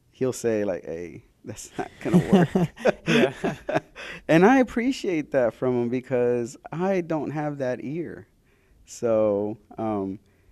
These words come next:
Speaker 1: I think that because we have just this high level of musicianship, I don't, I don't think something is just gonna come out that's awful.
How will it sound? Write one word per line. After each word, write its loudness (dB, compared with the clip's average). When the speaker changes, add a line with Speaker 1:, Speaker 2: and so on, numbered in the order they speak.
Speaker 1:
I 0
think 0
that 0
because 0
we -6
have -4
just -12
this -8
high -2
level -2
of -2
musicianship, -6
I 0
don't, 0
I 0
don't 0
think -2
something -4
is -4
just -14
gonna -8
come -6
out -6
that's -14
awful. -14